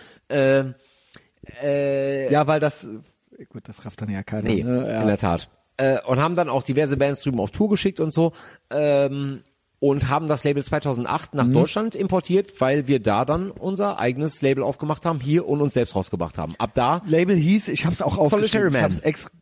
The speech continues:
Speaker 2: extra aufgeschrieben.
Speaker 1: Genau, Solitary Man
Speaker 2: Solitary
Speaker 1: heißt
Speaker 2: Man
Speaker 1: es.
Speaker 2: Records
Speaker 1: Genau.
Speaker 2: Japan.
Speaker 1: Genau. Japan ist bis zweitausendzwölf oder wann war denn? Zweitausendzwölf, zweitausenddreizehn, wann war denn, äh, Fukushima? zweitausenddreizehn, ne?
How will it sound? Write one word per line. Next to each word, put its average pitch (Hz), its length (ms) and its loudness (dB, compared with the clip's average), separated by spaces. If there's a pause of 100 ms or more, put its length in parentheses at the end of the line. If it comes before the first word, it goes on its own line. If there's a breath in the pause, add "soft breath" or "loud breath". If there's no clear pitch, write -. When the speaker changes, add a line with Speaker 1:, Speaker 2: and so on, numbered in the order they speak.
Speaker 2:
extra 139 360 -6
aufgeschrieben. 120 500 -6
Speaker 1:
Genau, 110 100 -6
Solitary 156 300 2
Man 127 80 2
Speaker 2:
Solitary 127 280 2
Speaker 1:
heißt 123 120 2
Speaker 2:
Man 135 200 0
Speaker 1:
es. 131 80 4
Speaker 2:
Records 131 640 0
Speaker 1:
Genau. 98 320 -6
Speaker 2:
Japan. 117 680 -2
Speaker 1:
Genau. 101 320 -2 (300 loud breath)
Japan 190 440 0
ist 220 140 -6
bis - 160 -12
zweitausendzwölf 180 1000 -2
oder 160 160 -6
wann 156 120 -6
war 156 120 -2
denn? 110 160 -4
Zweitausendzwölf, 156 560 -2
zweitausenddreizehn, 165 640 -2
wann 170 160 -2
war 180 100 2
denn, 175 260 2
äh, 156 180 2
Fukushima? 107 640 -2
zweitausenddreizehn, 135 720 -2
ne? 170 180 0